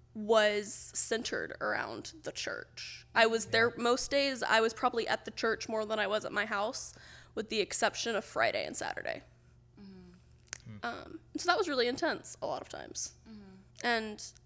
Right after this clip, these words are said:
Speaker 1: while it gave me some good things, um, in terms of, like,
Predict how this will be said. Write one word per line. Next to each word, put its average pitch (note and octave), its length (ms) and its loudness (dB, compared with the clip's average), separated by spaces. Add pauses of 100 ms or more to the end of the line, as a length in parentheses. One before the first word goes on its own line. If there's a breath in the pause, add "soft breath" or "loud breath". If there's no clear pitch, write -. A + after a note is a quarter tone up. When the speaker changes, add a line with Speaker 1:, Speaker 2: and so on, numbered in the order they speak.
Speaker 1:
while A#3+ 600 4 (120)
it A#3+ 200 0
gave C4+ 240 0
me C#4 120 0
some A#3 280 -4
good G#3 200 -6
things, - 760 -4 (180)
um, A#3 560 -2
in B3 80 -6
terms A#3+ 260 -4
of, A#3 100 -8
like, G#3+ 340 0